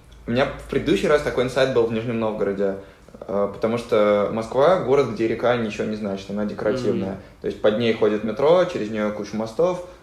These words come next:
Speaker 1: она загнана в гранит, и, в принципе, она такая декоративная часть. В Нижнем Новгороде, когда я строил какой-то маршрут, хотел найти здание вышки, э, с другого берега, э, мне тугис предложил использовать фуникулер через реку.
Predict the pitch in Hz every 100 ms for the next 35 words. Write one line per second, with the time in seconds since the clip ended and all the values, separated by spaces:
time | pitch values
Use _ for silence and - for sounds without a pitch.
0 | - 104 104 104 101 101 107 107 101 98
1 | 110 120 185 208 - - - 127 - 151
2 | 156 123 113 107 113 104 117 104 104 104
3 | 104 104 101 98 107 - 113 123 123 147
4 | 196 170 139 110 107 110 - 113 110 110
5 | - 110 - 147 175 - - - 123 117
6 | 110 107 104 107 107 101 104 104 113 123
7 | 113 113 - - 104 101 117 110 113 113
8 | 117 107 104 - - - 107 104 104 113
9 | 135 139 120 117 - 156 123 113 143 -
10 | - - 123 135 117 113 - 110 - 110
11 | 101 - 110 104 107 104 -